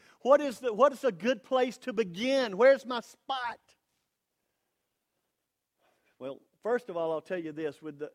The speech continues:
with the internet today and Bible reading plans, you can download YouVersion. YouVersion has reading plans, and they are very good. They'll guide you through something.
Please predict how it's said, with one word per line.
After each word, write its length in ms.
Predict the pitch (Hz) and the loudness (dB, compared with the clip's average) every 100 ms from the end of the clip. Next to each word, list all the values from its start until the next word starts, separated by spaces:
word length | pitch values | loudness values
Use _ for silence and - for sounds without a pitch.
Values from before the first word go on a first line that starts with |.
| _ _ | _ _
with 160 | 160 151 | -14 -12
the 80 | 165 | -12
internet 480 | 185 190 196 185 | -12 -8 -6 -8
today 380 | - 165 175 180 | -10 -8 -6 -6
and 160 | 151 143 | -10 -8
Bible 300 | 147 165 175 | -4 -4 -6
reading 280 | 175 180 170 | -8 -10 -12
plans, 460 | - 180 180 160 | -12 -10 -10 -12
you 80 | 151 | -16
can 160 | 135 127 | -16 -12
download 460 | 165 170 160 151 | -8 -8 -6 -8
YouVersion. 720 | 135 185 190 196 196 170 185 175 _ _ _ - | -8 -12 -8 -6 -6 -8 -12 -14 _ _ _ -16
YouVersion 540 | 165 196 190 180 175 | -12 -4 -2 -2 -4
has 240 | 165 156 135 | -8 -8 -6
reading 340 | 185 202 185 | -6 -6 -12
plans, 420 | - 185 185 175 | -8 -6 -4 -6
and 140 | 165 156 | -8 -6
they 140 | 165 | -4
are 80 | 143 | -4
very 340 | 123 180 202 | -4 -2 -2
good. 340 | 175 156 190 170 | -4 -4 -6 -4
They'll 220 | 165 147 | -4 -6
guide 400 | 131 175 196 185 | -2 0 0 -2
you 140 | 180 | -8
through 240 | 165 180 196 | -10 -8 -8
something. 560 | - 208 202 233 262 | -8 -10 -10 -12 -12